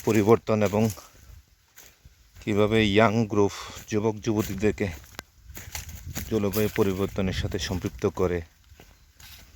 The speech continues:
পাড়ায়, পাড়াবাসীদেরকে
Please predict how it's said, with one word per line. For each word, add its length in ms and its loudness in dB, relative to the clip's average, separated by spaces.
পাড়ায়, 460 4
পাড়াবাসীদেরকে 920 2